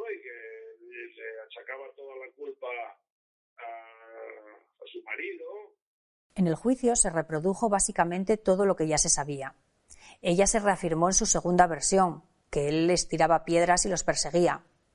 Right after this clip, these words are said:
Speaker 2: Él se acogió a la circunstancia de parentesco para no declarar en la vista, más allá de remitirse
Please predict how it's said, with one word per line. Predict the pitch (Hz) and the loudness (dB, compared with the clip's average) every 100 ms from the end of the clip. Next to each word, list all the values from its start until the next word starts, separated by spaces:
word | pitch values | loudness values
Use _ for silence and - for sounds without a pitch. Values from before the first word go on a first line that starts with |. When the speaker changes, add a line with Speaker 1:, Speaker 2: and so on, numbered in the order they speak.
| _ _ - - _ | _ _ -20 -20 _
Speaker 2:
Él | 233 | 4
se | 240 247 | 4 2
acogió | 208 - 214 | 0 2 6
a | 214 | 6
la | 202 | 4
circunstancia | 180 - 165 170 170 202 | 0 0 2 2 2 2
de | 185 | 2
parentesco | 170 147 147 156 - 208 | 0 -2 0 2 4 2
para | 190 165 | 4 2
no | 156 160 | 2 0
declarar | 170 165 170 | 4 4 4
en | 175 | 2
la | 160 | 2
vista, | 156 170 - 147 - _ | 2 0 0 -8 -8 _
más | 175 151 - | -2 0 2
allá | 156 170 190 | 4 6 6
de | |
remitirse | 180 170 151 - 175 - 202 | 2 0 -2 -2 0 2 0